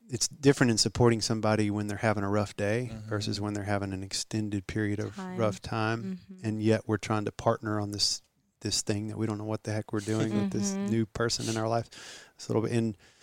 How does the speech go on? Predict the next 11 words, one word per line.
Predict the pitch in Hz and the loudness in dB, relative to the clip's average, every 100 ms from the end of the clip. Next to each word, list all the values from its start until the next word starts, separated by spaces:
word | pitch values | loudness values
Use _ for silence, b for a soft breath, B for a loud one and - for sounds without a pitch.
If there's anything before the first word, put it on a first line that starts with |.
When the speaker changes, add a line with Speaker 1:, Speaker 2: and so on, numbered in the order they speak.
| B B | B B
Speaker 1:
so | - 123 120 113 - - | 6 8 8 6 -2 -4
as | 131 123 | 2 6
I | 131 | 8
look | 156 143 113 | 10 8 6
back, | 123 135 120 - - | 4 6 4 0 -6
year | 120 120 117 | 0 4 4
one, | 107 110 113 110 104 110 104 _ - | 4 0 2 2 0 -4 -12 _ -8
I | 113 | -2
didn't | 117 120 117 | 2 2 2
show | - 110 107 | 2 4 4
up | 107 | 2